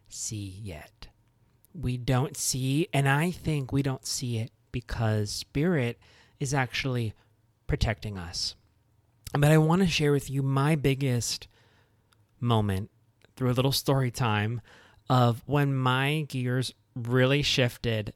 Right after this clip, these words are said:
and I went, "Oh my God, like, what do I do?" So some of you guys may know that I have a background in musical theater. I grew up performing from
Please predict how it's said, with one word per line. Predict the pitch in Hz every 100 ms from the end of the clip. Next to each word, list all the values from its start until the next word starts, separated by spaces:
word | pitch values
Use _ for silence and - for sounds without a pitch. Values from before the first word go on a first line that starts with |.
| _
and | 120 127 -
I | 110 117 127
went, | 117 113 110 120 _ _ _ _
"Oh | 113 113 113 120 123 -
my | 117 110
God, | 113 131 160 - 117 _ _ 113
like, | 113
what | 98 104 107 98 98
do |
I | 92
do?" | 92 90 - - _ _ _ _ _ _ _ _ _ _ -
So | - 143 107 92 - _
some | - 180 233
of | 208
you | 160
guys | 131 127
may | 123 135
know | 110 98 127 127
that | 113 117 120 -
I | 117 131
have | 127 131
a | 117
background | 110 107 117 120
in | 113
musical | 101 95 - 135
theater. | 104 87 92 120 - _ _ _ _
I | 117 120
grew | 123 117 123
up | 110 113
performing | - 135 - 101 101 104 127 131 _ _ -
from | - 120 107 101 101